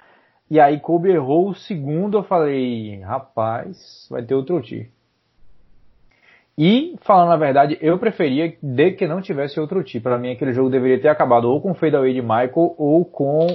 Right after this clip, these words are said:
o lance livre de Kobe. Porque o segundo O T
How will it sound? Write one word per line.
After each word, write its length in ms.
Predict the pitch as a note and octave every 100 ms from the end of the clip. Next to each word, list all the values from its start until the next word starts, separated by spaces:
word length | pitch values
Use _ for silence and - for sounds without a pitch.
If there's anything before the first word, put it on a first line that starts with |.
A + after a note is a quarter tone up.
| -
o 120 | D#3+
lance 240 | D3+ D3+ C#3+
livre 160 | C#3+
de 80 | F3
Kobe. 360 | - B2 A2 G#2 - - _ -
Porque 400 | C#3 - C#3+ C#3+
o 80 |
segundo 420 | D3 D#3 C#3+ G3 G#3
O 80 |
T 440 | B2 - D3 G#3